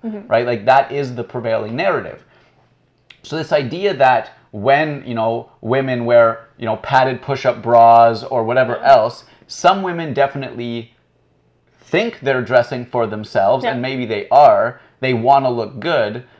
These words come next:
Speaker 2: but what is told to them that what looks good is what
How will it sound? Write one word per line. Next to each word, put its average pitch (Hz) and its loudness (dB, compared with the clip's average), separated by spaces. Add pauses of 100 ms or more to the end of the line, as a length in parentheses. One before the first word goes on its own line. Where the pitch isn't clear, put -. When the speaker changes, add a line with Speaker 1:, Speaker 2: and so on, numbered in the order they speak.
(100)
Speaker 2:
but 127 -2
what 143 2
is 123 -6
told 165 -4
to 131 -6
them 117 -4
that - -2
what 120 0
looks 175 -10
good 107 -8 (140)
is 120 -4
what 110 0